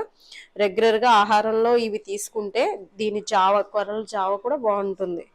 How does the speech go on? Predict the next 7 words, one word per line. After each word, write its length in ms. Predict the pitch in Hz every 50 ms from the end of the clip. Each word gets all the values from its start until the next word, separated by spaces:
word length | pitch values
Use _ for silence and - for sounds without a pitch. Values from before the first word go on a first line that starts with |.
| _ _ _ _ _ _ _ _ _ _ _
తప్పకుండా 520 | 214 202 202 - 226 220 240 247 254 277 320 339 302 269
మీరు 220 | 240 226 226 226 226 214 208 196 190 190 185 - 208 - _ _ -
చూడండి, 460 | - 226 214 214 233 247 240 214 202 196 175 175 180 - - - -
చక్కగా 320 | - 208 - - 220 233 240 240 -
కుండలో 300 | 233 220 214 233 254 269 262 -
కాసి 420 | 233 214 214 220 226 - - 381 453 508 - - _ _ _ _ - 196 190
జావ 200 | 233 220 214 220